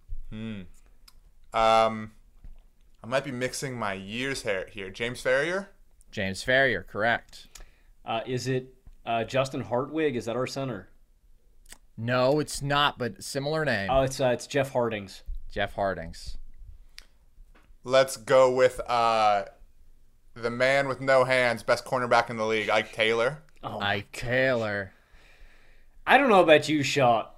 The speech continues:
Speaker 3: I don't think any Steelers player has frustrated me the way Ike Taylor frustrated me week to week on Sundays, man. Ike was good to get burned a little bit.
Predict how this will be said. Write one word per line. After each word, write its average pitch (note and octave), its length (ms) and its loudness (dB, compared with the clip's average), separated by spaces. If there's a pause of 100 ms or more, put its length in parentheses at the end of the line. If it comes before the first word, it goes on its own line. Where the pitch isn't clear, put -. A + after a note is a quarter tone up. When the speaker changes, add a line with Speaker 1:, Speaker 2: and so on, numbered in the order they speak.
Speaker 3:
I F3+ 120 8
don't C4 160 6
think B3+ 200 2
any F3+ 260 4
Steelers D3+ 600 0
player C3+ 300 2
has B2+ 180 -2
frustrated C3+ 760 -2
me A#2+ 200 0
the A#2+ 100 -2
way B2 180 0
Ike C3 280 0
Taylor B2 340 -2
frustrated A#2+ 680 -2
me A#2 160 -2
week A2+ 280 -2
to B2+ 100 -6
week A2+ 280 -4
on G#2+ 180 -2
Sundays, G2+ 600 -8
man. G2 320 -12 (1120)
Ike F#3+ 240 4
was E3+ 140 2
good D#3 220 2
to C3+ 60 0
get B2+ 220 0
burned A#2+ 240 -2
a A2 40 -6
little G#2 240 -6
bit. G2+ 340 -6